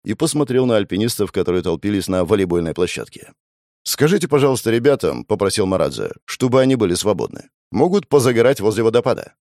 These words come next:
«Сейчас скажу», — ответил Сухишвили, рассматривая карту района, укрепленную на стене. «А эту карту кто рисовал?» «Я». «И тропы вы наносили?» «Конечно». «А что значит вот это?»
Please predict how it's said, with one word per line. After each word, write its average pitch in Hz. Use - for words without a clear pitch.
«Сейчас 117
скажу», — -
ответил 80
Сухишвили, 110
рассматривая 135
карту 110
района, 117
укрепленную 101
на 92
стене. 57
«А -
эту 160
карту 165
кто 180
рисовал?» 156
«Я». 92
«И 98
тропы 120
вы 131
наносили?» 175
«Конечно». 90
«А 110
что 196
значит 170
вот 127
это?» -